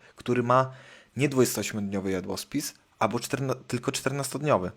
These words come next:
Albo nie ma czteromiesięcznej współpracy, nie jest pracy na szesnaście kilogramów, tylko na dwanaście kilogramów albo na dziesięć kilogramów. Dlatego jest niższa cena.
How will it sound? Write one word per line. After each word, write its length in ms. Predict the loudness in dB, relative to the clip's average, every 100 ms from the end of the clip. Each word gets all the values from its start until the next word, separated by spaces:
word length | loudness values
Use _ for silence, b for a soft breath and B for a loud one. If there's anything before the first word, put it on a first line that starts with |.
| _ B B B B B _ _ _
Albo 460 | 6 6 6 -2 -4 _ _ _ -2
nie 160 | 4
ma 140 | 4 4
czteromiesięcznej 960 | -2 -2 2 2 0 -2 -4 -2 -4
współpracy, 680 | -6 -8 -4 -4 0 0 0 -4 _ _ _ _ _ _ _
nie 140 | 0 2
jest 180 | 2 2
pracy 280 | 0 0
na 80 | -2
szesnaście 440 | -2 -4 -4 -6 -4
kilogramów, 440 | -2 0 0 -2
tylko 220 | -6 -2
na 120 | 0
dwanaście 460 | 2 2 2 0 -8
kilogramów 500 | -4 -2 -2 -4 -8 -6
albo 200 | -4 0
na 120 | 0
dziesięć 360 | 0 -2 -6
kilogramów. 640 | -4 -2 -2 -6 -8 -16 _ b b b
Dlatego 300 | 2 4 6
jest 200 | 4 2
niższa 300 | -8 -8 -8
cena. 360 | -8 -10 -10